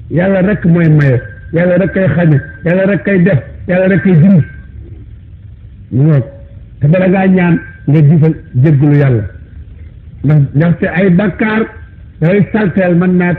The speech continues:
ga-, gàllankoor sa ñaan ba du yëm ci kaw asamaan.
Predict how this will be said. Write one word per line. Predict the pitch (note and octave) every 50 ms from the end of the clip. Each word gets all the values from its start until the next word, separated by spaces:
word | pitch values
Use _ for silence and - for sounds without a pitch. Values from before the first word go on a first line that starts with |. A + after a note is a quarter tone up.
| - - - - -
ga-, | C3 C3 E3 E3 - - D#3
gàllankoor | E3 E3+ F3 E3+ E3 C3 - D#3+ D3 -
sa | - D#3+
ñaan | D#3 D#3 D3+ D3+
ba | C#3+ D3+
du | D3+ D#3+
yëm | E3 E3 D#3 D3
ci | D#3 D#3
kaw | D#3+ D3+
asamaan. | C#3 A#2+ D3+ C3 B2 A2 F#2